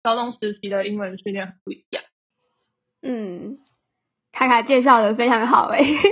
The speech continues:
Speaker 2: <laughs> 我念到现在，就是我现在大三嘛，我也觉得说很像历史课本里面出现名词变成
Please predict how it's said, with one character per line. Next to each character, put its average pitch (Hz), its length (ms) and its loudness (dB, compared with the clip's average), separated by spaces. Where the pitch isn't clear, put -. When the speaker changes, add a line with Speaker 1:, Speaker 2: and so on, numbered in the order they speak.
Speaker 2:
<laughs> 392 440 -8
我 247 120 6
念 285 180 2
到 311 240 6
现 233 340 -4
在， 202 320 0
就 214 120 -4
是 214 220 -2
我 208 120 -4
现 233 100 -2
在 233 120 0
大 202 260 2
三 175 280 -6
嘛， 180 320 -8
我 233 120 0
也 240 160 0
觉 190 220 -6
得 180 200 -6
说 202 300 -4
很 208 240 -8
像 202 340 -6
历 240 140 -4
史 202 160 -10
课 220 160 -8
本 196 160 -6
里 175 100 -8
面 190 300 -6
出 208 260 -8
现 202 300 -6
名 180 300 -12
词 175 320 -10
变 196 240 -6
成 180 340 -14